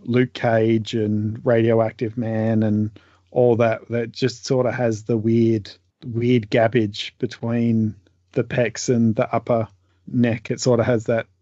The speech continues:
shelf look, um,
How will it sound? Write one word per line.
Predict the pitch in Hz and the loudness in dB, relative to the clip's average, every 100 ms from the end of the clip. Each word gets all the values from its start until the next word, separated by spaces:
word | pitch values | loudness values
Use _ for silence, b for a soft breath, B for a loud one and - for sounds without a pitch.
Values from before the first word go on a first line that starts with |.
| _ _ - | _ _ -6
shelf | - 135 117 113 - _ - | -4 0 0 -2 -10 _ -8
look, | 120 117 - _ _ - | -6 -6 -10 _ _ -8
um, | 127 120 117 113 113 120 117 | -2 0 0 0 0 0 -2